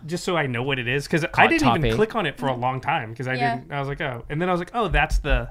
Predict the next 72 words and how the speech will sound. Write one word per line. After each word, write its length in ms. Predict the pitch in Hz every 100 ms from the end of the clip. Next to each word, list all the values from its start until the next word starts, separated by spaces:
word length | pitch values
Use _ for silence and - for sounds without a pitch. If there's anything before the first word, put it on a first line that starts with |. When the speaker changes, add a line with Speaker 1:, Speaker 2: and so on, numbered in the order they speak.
| -
Speaker 1:
oh, 120 | 175
I 160 | 131 135
know 80 | 123
what 100 | 107
that 160 | 98
is." 140 | 101 107
Speaker 2:
Yeah. 160 | 95
Speaker 1:
Okay. 160 | 92 107 - - - - -
Um, 260 | 143 139 131
Speaker 2:
Let's 140 | 143
talk 100 | 254
about 220 | 277 226 110
draft, 320 | 113 160 -
though, 120 | 87
Josh, 300 | 101 92 95
'cause 160 | 127 120
this 100 | 185
is 60 |
something 220 | 180 139
that 140 | 117 78
you've 360 | 110 110 123
been 140 | 117 117
able 160 | 110
to 80 | 110
do. 180 | 101 117
They've 160 | 113 120
been 100 | 135
opening 300 | 139 165 160
up 140 | 123
certain 260 | - 143 127
things 220 | 127 117
on 80 | 110
the 60 |
weekends 420 | 101 107 120 117
to 60 | 113
sort 100 | 123
of 80 | 92
stress 340 | - 131 113
test 240 | - 117 113
some 120 | 117
of 20 |
the 80 | 104
features, 460 | - 110 - 113 107
and 100 | 101
drafting 400 | 120 131 - 123
is 100 | 107
one 140 | 110
of 80 | 110
them, 240 | 107 95 92
and 180 | 95 92
it's 140 | 92
a 80 | 101
bit 400 | 95 - 185 131
different 380 | 135 139 123 104
than 180 | 107 107
real-life 440 | 107 107 101 98
drafting 360 | - 98 - 98
right 220 | 101 90
now, 480 | 92 92 104 147 160 -
but 280 | 117 95 - - - - _
from 180 | - 135
what 140 | 135 165
you 100 | 190
told 260 | 185 156
me 100 | 156
about 220 | 139 113 110
it, 80 | -
it 80 | -
seems 240 | 127 117
like 160 | 104 104
it's 140 |
a, 80 | 107